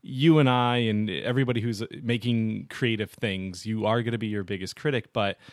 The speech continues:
most of the time when people are watching you or listening to you, they want to be entertained and they want to, they're, they're tuning in for a reason. So even though I, you know, can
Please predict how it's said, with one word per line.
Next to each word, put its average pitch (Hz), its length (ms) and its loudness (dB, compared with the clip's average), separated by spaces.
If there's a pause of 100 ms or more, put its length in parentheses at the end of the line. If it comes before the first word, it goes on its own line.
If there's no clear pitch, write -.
(300)
most 151 320 4
of 185 80 2
the 143 80 4
time 110 720 0
when 113 160 -2
people 143 280 -4
are 110 140 0
watching 101 540 -2
you 85 220 -8
or 87 120 -10
listening 107 380 -4
to - 140 -14
you, 92 300 -10
they 135 160 4
want 110 760 -4
to 120 120 -4
be 92 200 -6
entertained 92 680 -10
and 117 160 -4
they 135 80 2
want 117 360 -2 (340)
to, 127 240 -2
they're, 127 280 0
they're 127 160 -2
tuning 170 360 0
in 139 100 0
for 110 200 -4
a 101 40 -4
reason. 98 540 -6
So 107 360 -2 (480)
even 160 280 4
though 127 540 4 (500)
I, 123 460 2
you 120 140 -4
know, 113 160 0
can 104 300 -4